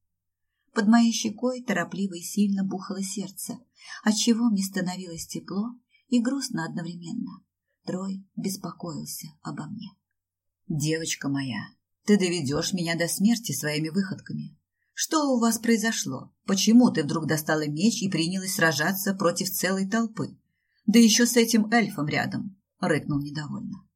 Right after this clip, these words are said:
«Я ничего не делала», прошептала я, млея под его прикосновениями и улыбаясь от счастья.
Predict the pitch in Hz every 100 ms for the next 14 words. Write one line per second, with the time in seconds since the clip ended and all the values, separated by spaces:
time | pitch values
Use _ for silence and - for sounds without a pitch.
0 | _ _ _ 202 202 202 - 233 277 208
1 | 156 151 156 - _ _ _ - 175 -
2 | - 165 156 170 208 214 _ - 185 190
3 | - 151 143 151 156 - 160 - 156 175
4 | 196 156 151 143 147 - 175 165 160 160
5 | 185 - - - 160 - - 151 - -